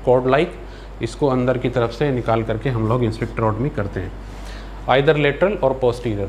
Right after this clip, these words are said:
Posteriorly भी मार्क्ड होता है, तो हम यहाँ से इंसिजन दे करके सबसे पहले जो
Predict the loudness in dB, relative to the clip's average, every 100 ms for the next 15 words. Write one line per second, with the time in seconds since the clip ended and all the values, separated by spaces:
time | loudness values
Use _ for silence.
0 | -2 -2 0 2 4 4 2 2 4 4
1 | 2 0 0 -2 -2 -2 0 2 2 0
2 | 0 -2 0 0 0 2 2 0 0 0
3 | -2 -2 0 2 2 2 0